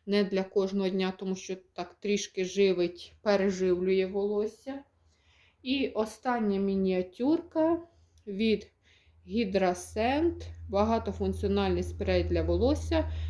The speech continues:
з гідралізованим кератином, протеїнами шовку та олією макадамі. Мініатюрка п'ятдесят мілілітрів. Супер буде залишитись у баночку, щось переливати для подорожей.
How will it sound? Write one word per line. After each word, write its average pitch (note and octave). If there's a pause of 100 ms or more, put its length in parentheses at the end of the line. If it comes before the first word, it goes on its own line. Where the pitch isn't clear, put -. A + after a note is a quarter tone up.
(200)
з -
гідралізованим F#3
кератином, A3+
протеїнами G3
шовку C#4
та F#3
олією G#3
макадамі. F3
Мініатюрка F3
п'ятдесят D4
мілілітрів. C#4+ (360)
Супер G#3+
буде F#3+
залишитись F#3
у F3+
баночку, E4
щось -
переливати C#4
для B3+
подорожей. C#4